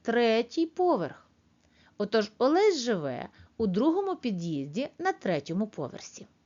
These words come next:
Де ж живе наша Оля? У нашої Олі квартира сто три. А в одному під'їзді тридцять шість квартир. Поділимо сто три на тридцять шість і дізнаємося,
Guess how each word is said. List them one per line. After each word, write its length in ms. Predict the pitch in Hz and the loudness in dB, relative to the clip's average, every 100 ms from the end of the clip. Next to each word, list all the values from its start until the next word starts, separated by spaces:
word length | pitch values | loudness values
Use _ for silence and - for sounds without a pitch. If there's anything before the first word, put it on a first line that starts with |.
| _ _ _ _ _ _ _ _ _ _ _ _ _ | _ _ _ _ _ _ _ _ _ _ _ _ _
Де 240 | - 175 170 | -4 2 2
ж 60 | |
живе 220 | 165 185 220 | 2 2 4
наша 300 | 240 254 339 | 2 2 0
Оля? 420 | 349 330 165 - - _ _ _ _ _ - _ | 4 4 4 -2 -12 _ _ _ _ _ -20 _
У 60 | |
нашої 580 | 202 180 156 - 123 107 - | 2 2 0 -4 -6 -8 -8
Олі 640 | 139 143 254 320 339 330 320 - _ | -4 4 6 6 6 4 0 -12 _
квартира 840 | 196 190 185 - 220 320 277 175 | 2 2 2 2 4 6 6 2
сто 380 | - - - 185 | -4 -12 0 0
три. 460 | - - 262 247 - - _ _ _ _ _ _ _ _ _ _ _ _ _ _ _ _ _ _ | 0 0 2 2 0 -12 _ _ _ _ _ _ _ _ _ _ _ _ _ _ _ _ _ _
А 80 | 214 | 4
в 80 | 220 | 6
одному 400 | 254 240 277 277 | 6 6 2 2
під'їзді 760 | - 254 254 349 381 226 196 - - | 2 -2 4 6 6 4 -2 -4 -10
тридцять 360 | - 277 330 370 | -2 0 0 -2
шість 240 | - 226 | -4 -8
квартир. 520 | - 247 247 151 123 - _ _ _ _ _ _ | -2 -4 -2 -8 -10 -12 _ _ _ _ _ _
Поділимо 640 | 269 208 208 190 180 180 | 0 2 4 4 2 -2
сто 200 | - 269 | -2 -4
три 260 | 262 427 415 | 2 2 2
на 120 | 277 | 0
тридцять 380 | 277 269 285 262 | -2 -4 -4 -6
шість 400 | - 170 - _ | -6 -6 -8 _
і 60 | 202 | -2
дізнаємося, 840 | 254 226 302 330 320 277 262 220 | 0 0 0 0 -2 -4 -4 -4